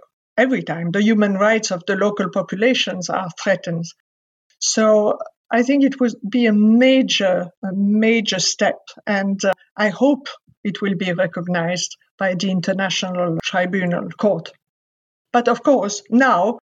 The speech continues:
what they are trying to do, the campaign of, uh, Stop Ecocide,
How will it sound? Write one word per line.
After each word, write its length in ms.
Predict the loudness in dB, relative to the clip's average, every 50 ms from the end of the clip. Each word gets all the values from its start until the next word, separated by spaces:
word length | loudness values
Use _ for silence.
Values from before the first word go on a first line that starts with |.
| _
what 280 | -4 -2 0 0 0 2
they 120 | 2 2
are 100 | 2 2
trying 340 | 0 -2 -2 0 2 2 2 2
to 120 | 0 0
do, 240 | 2 4 4 4 2
the 100 | 0 -2
campaign 520 | -2 -4 -4 -4 -2 0 0 2 2 0 -2
of, 160 | -4 -8 -8 _ _
uh, 120 | -8 -6 -6
Stop 380 | -6 -2 0 0 -2 -2 -4 _
Ecocide, 640 | -6 -6 -2 -2 -2 -2 -2 -2 0 0 2 0 0